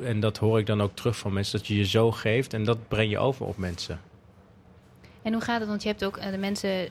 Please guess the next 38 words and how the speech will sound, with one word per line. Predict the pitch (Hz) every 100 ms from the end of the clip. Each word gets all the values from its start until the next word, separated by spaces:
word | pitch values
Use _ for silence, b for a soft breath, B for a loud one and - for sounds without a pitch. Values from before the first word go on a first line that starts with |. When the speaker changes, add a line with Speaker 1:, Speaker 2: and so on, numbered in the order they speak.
| -
Speaker 2:
waarmee | 185 185
je | 180
samenwerkt | - 220 226 185 170 175
natuurlijk, | 180 175 170 165
heb | -
je | 175
bij | 165
elkaar | 165 160 160
gebracht. | - - 214 - -
En |
daar | 175
zitten | 170 175
natuurlijk | 165 - 170
ook | -
veel | 165
vrienden | 185 208 202 170
tussen. | 160 160 208 262 -
Speaker 1:
Ja. | 113 - B B B B
Speaker 2:
Dus | - -
hoe | 214 214
zorg | 220 247 262
je | 240
ervoor | 220 233
dat | 220 214
je | 214
in | 208
een |
bepaalde | 202 196 202 196 190
ruimte | 196 240 240
komt | 226 208
met | 208
elkaar | 208 202 208 202 202 190
waarin | 190 190 202
je | 196
echt | 202 -
iets | 196 -
kunt | 190 220
maken? | 226 185 -